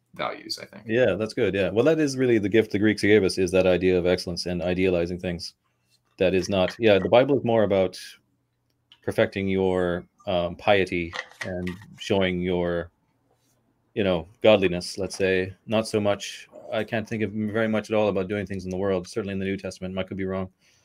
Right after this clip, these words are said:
Speaker 2: But the Greeks are all about that. I mean, that's really what you get from it, is that you should be, you know, you need to work hard, work hard at first observing things as carefully as you can to get any kind of remotely clear picture. And then you gotta work hard, as hard as you can, uh, on something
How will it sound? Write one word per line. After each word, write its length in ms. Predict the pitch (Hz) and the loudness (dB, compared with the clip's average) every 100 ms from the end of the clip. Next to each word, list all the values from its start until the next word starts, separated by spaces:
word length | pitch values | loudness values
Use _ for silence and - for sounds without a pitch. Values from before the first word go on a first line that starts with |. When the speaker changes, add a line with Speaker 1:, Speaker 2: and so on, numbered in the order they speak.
| _ _ | _ _
Speaker 2:
But 80 | - | -2
the 80 | 92 | 4
Greeks 260 | 131 135 | 6 6
are 80 | 107 | 6
all 80 | 104 | 6
about 220 | 98 101 | 6 4
that. 160 | 82 73 | 2 -6
I 60 | 90 | -6
mean, 100 | 92 | -4
that's 200 | 101 - | -4 -2
really 180 | 104 95 | -2 -2
what 120 | 87 | -2
you 80 | 92 | 0
get 140 | 95 | 0
from 140 | - | 0
it, 80 | 85 | -6
is 120 | 90 90 | -6 -2
that 180 | 87 | -2
you 80 | 92 | -4
should 220 | 87 98 | -8 -8
be, 300 | 92 92 90 87 | -4 -2 -2 -4
you 60 | |
know, 260 | 98 90 87 _ _ _ _ - | -6 -6 -6 _ _ _ _ -8
you 80 | |
need 100 | 95 | -6
to 60 | 90 | -2
work 180 | 104 110 | 0 4
hard, 340 | 104 98 98 - _ _ _ _ _ 101 110 | 4 4 2 -6 _ _ _ _ _ -14 0
work 200 | 110 113 | 2 6
hard 200 | 123 107 | 6 4
at 80 | 98 | 2
first 220 | 113 - | 0 0
observing 360 | 92 107 107 | 2 2 2
things 240 | 95 92 92 | 0 -4 -6
as 100 | 98 | -8
carefully 440 | - 107 104 110 | -4 -4 0 -2
as 80 | 95 | -2
you 60 | 98 | -2
can 300 | 104 92 98 _ - 90 - | -2 -2 -6 _ -20 -20 -6
to 60 | |
get 140 | 92 95 | 0 2
any 160 | 98 | 2
kind 160 | 110 113 | 2 0
of 80 | 95 | 0
remotely 320 | 95 101 98 | 0 0 -2
clear 180 | 107 98 | -2 -2
picture. 320 | 98 95 98 | -4 -8 -10
And 120 | 101 | -8
then 80 | 101 | -4
you 60 | 98 | -2
gotta 120 | 95 | 0
work 220 | 101 98 | -2 0
hard, 280 | 98 92 92 _ _ - | 0 0 -2 _ _ -10
as 100 | 95 | -6
hard 180 | 101 | -4
as 60 | 107 | -4
you 80 | 95 | -2
can, 300 | 110 98 101 _ _ _ _ _ _ _ _ _ 107 | -2 -2 -4 _ _ _ _ _ _ _ _ _ -8
uh, 280 | 107 110 113 | -4 -4 -6
on 160 | 113 | -8
something 480 | 117 131 135 131 127 | -8 -10 -10 -12 -12